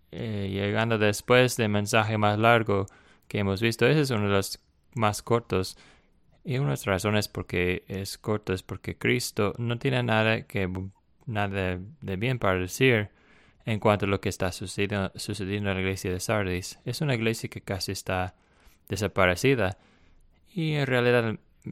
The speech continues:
el mensaje de la iglesia es muy simple y vamos a ver dos puntos grandes esta mañana.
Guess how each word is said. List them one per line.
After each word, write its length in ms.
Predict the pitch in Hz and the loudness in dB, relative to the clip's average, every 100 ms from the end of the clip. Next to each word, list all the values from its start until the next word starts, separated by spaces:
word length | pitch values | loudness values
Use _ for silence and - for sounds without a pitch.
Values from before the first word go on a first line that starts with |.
| - | -10
el 160 | 113 120 | -6 -4
mensaje 400 | 107 104 113 117 | -4 -2 0 2
de 60 | 107 | 4
la 80 | |
iglesia 440 | 98 107 110 107 95 | 4 4 2 2 2
es 100 | 101 | 2
muy 180 | 95 95 | -2 0
simple 440 | 131 120 98 87 | -2 -2 -2 -2
y 100 | 107 | -2
vamos 360 | 131 127 120 101 | 0 0 0 0
a 60 | |
ver 280 | 98 98 98 | 2 2 0
dos 280 | 101 104 104 | 0 0 0
puntos 380 | - 98 92 95 | -2 -2 0 0
grandes 380 | 107 107 101 98 | 2 2 2 -2
esta 180 | 95 92 | -4 -4
mañana. 460 | 92 104 98 92 | -2 0 -2 -4